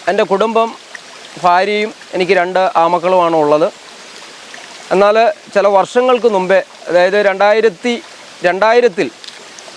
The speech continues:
രണ്ടായിരത്തിലാണ് എനിക്ക് യേശുവിനെ സ്വീകരിക്കുവാനുള്ളൊരു ഭാഗ്യം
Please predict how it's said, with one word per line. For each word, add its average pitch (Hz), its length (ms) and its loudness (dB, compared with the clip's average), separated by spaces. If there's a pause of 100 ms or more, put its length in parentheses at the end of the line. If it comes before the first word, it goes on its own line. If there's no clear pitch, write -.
(280)
രണ്ടായിരത്തിലാണ് 208 840 2
എനിക്ക് 190 480 -4
യേശുവിനെ 190 580 0 (760)
സ്വീകരിക്കുവാനുള്ളൊരു 196 800 2
ഭാഗ്യം 160 540 -2